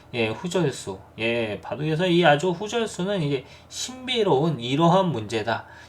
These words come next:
이렇게 말씀을 드릴 수 있습니다. 여러분들 어떠신가요? 재밌게 잘 보셨습니까? 재밌게 보신 분들은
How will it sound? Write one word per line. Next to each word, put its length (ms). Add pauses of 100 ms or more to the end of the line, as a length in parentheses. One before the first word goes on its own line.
이렇게 340
말씀을 360
드릴 180
수 140
있습니다. 600
여러분들 340
어떠신가요? 760 (680)
재밌게 240
잘 180
보셨습니까? 760
재밌게 380
보신 260
분들은 400